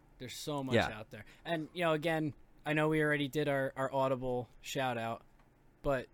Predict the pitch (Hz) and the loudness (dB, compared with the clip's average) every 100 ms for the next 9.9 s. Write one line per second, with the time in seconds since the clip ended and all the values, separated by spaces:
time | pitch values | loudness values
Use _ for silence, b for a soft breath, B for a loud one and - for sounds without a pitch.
0 | _ - 160 170 143 127 127 131 135 135 | _ -6 2 2 2 0 -2 -2 -2 0
1 | 147 113 110 110 113 123 110 127 123 117 | 0 0 -4 -6 -6 -6 -4 -2 -2 -4
2 | - - 127 113 131 139 - 117 120 120 | -8 -8 -8 -6 -4 -4 -6 -10 -6 -4
3 | 135 127 113 - - 117 120 117 120 131 | -2 -2 -6 -10 -16 -10 -6 -6 -4 -2
4 | 120 120 127 117 117 - _ _ - 131 | -2 -2 -2 -4 -8 -14 _ _ -8 -8
5 | - 127 123 107 - - 139 123 113 110 | -6 -6 -6 -6 -10 -6 -6 -6 -8 -10
6 | - 127 120 - 113 123 127 107 110 123 | -8 -8 -8 -8 -10 -8 -4 -2 -2 -4
7 | 120 113 104 117 120 82 - - - - | -8 -12 -12 -10 -10 -12 -16 -20 -20 -18
8 | - 139 175 175 - 120 110 135 113 127 | -10 -4 0 0 -2 -8 -8 -6 -4 -2
9 | 151 131 107 139 113 113 120 90 | -2 -2 -6 -8 -8 -8 -10 -10